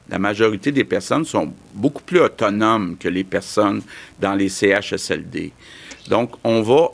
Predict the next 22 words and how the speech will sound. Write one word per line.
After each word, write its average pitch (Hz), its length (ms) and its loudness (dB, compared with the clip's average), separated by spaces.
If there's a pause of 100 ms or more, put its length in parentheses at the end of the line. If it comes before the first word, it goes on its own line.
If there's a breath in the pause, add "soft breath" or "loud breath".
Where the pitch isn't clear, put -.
augmenter 185 680 2
l'offre 131 260 2
de 107 140 2
services 107 800 -2 (500 loud breath)
dans 104 220 0
les 107 180 2
soins 139 340 0
puis 113 140 -6
les 98 100 0
services 139 500 0
à 107 60 0
domicile. 101 640 -2
Quand 107 160 -8
on 123 100 -2
dit 120 160 -8
services 131 460 0
à 113 80 2
domicile, 107 520 0
ça 143 200 0
inclut 143 440 0
les 127 140 -2
résidences. 98 720 -4